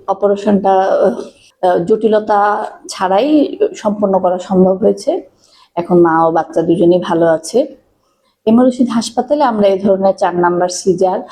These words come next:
অথবা, আহ, উচ্চ রক্তপা-, আহ, চাপ অথবা ডায়াবেটিস অথবা অনেকগুলো বাচ্চা আগে নষ্ট হয়ে গেছে, যেটাকে আমরা আরপিএল বলি, এই ধরনের বা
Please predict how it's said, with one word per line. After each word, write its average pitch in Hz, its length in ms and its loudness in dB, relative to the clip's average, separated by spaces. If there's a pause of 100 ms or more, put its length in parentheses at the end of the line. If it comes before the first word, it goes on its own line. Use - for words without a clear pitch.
(240)
অথবা, 170 640 0
আহ, - 540 -4
উচ্চ - 220 -4
রক্তপা-, 190 640 0
আহ, 180 180 2 (320)
চাপ 175 320 -2 (220)
অথবা 185 300 0
ডায়াবেটিস 170 720 2
অথবা - 320 -2
অনেকগুলো 208 600 2
বাচ্চা 180 400 -4
আগে 170 160 0
নষ্ট 175 340 -2
হয়ে 190 200 -2
গেছে, 175 320 -2
যেটাকে 175 300 -2
আমরা 160 260 0
আরপিএল 185 500 0
বলি, 170 340 0 (380)
এই 233 100 2
ধরনের 247 540 2 (380)
বা 160 320 0